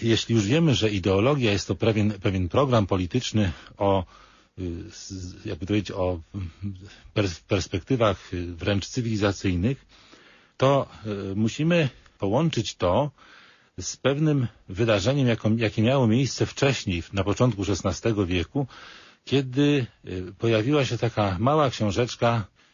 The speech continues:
dziś świętego Tomasza Mora, Utopia. Utopia. Dokładnie z greckiego znaczy to u to jest negacja, nie, a topos to jest miejsce, czyli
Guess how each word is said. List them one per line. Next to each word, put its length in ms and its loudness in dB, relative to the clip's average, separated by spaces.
dziś 280 -8
świętego 520 -2
Tomasza 460 -2
Mora, 400 0
Utopia. 580 -2
Utopia. 480 -4
Dokładnie 460 0
z 60 0
greckiego 640 -2
znaczy 440 -2
to 280 0
u 180 2
to 140 0
jest 140 -2
negacja, 540 -2
nie, 300 0
a 140 -2
topos 360 -2
to 80 -4
jest 140 -2
miejsce, 420 0
czyli 340 -2